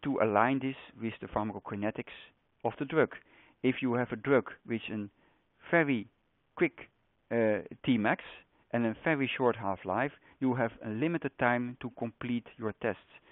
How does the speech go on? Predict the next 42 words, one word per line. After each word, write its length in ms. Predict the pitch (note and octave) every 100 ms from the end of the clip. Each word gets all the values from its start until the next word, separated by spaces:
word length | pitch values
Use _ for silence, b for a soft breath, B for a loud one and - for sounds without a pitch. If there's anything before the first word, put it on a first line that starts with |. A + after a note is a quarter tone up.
| B B -
So 180 | A#2 B2+
then 160 | A#2
you 120 | A#2+
have 160 | A#2 A#2+
to 120 | A#2+
limit 400 | A2 A2 D3+ C#3+ - - -
your 140 | A#2+ -
test 220 | D#3+ -
battery, 400 | G2+ - G2 G#2+ _
because 360 | A2+ - A#2 A2 - _ _ -
you 100 | A2
want 220 | A2 A2+
to 80 | G#2+
do 160 | G#2+
your 180 | A2 G#2 -
test 180 | G2+ G2+ - _ b
when 160 | - G#2
there 160 | G2+ F#2
is 80 | -
a 60 |
measurable 640 | G2+ G2+ A#2 A2 G#2+ G#2 G#2+ -
plasma 280 | - -
level. 340 | F#2+ F#2 - - B B B B B B B
If 100 | D#3
you 80 | D3
have 180 | C#3 B2
a 40 |
long-lasting, 960 | G#2+ G#2+ A2+ C3+ D#3 F3 E3+ - F3 F3 _ _ _ _ -
uh, 240 | D3+ D#3 D#3 -
drug 220 | C#3 F3+ - -
with 100 | A2+
a 60 | G#2+ - -
slow 220 | B2+ D3
half-life, 500 | C#3+ C3+ - B2 B2+ - B B
you 100 | A#2+
have 120 | A2 G#2
more 300 | A2+ A#2 B2
time 380 | A#2+ A2 G2+ G#2 -
to 100 | A2
complete 420 | A2+ G2+ - G#2+ -
the 80 | -
tests. 180 | D#2+